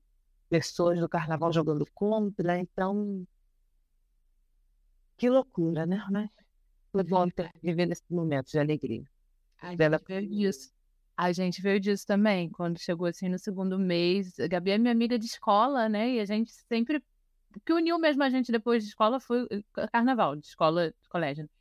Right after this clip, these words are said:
Speaker 2: E a gente falou, "Cara, vamos fazer alguma coisa que fale de carnaval pra gente não enlouquecer. A gente não sabe se a gente vai voltar a ter carnaval um dia, como é que vai ser. Vamos falar de carnaval de algum jeito."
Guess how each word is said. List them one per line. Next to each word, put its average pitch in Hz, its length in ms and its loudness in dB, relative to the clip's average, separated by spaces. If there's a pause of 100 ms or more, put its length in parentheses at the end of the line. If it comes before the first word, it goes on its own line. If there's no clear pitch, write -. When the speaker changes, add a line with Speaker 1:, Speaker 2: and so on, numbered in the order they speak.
(460)
Speaker 2:
E 185 120 2
a 190 60 4
gente 202 260 0
falou, 214 140 0
"Cara, 196 420 2
vamos 202 260 0
fazer 240 200 2
alguma 214 380 0
coisa 208 420 0
que - 100 -16
fale 220 220 2
de - 80 -16
carnaval 226 440 2
pra 220 120 0
gente 214 220 -2
não 220 100 2
enlouquecer. 214 500 -2
A 220 40 0
gente 214 240 0
não 226 100 2
sabe 220 220 2
se 214 80 0
a 196 40 -2
gente 208 200 -2
vai 202 140 2
voltar 196 400 2
a 208 40 0
ter 196 180 -4
carnaval 180 460 0
um 175 40 -4
dia, 185 340 0
como 185 240 -4
é 185 80 -4
que - 80 -10
vai 180 160 2
ser. 196 140 -2
Vamos 196 240 -2
falar 226 200 2
de - 80 -12
carnaval 196 460 2
de 208 60 -2
algum 208 220 -2
jeito." 190 400 -4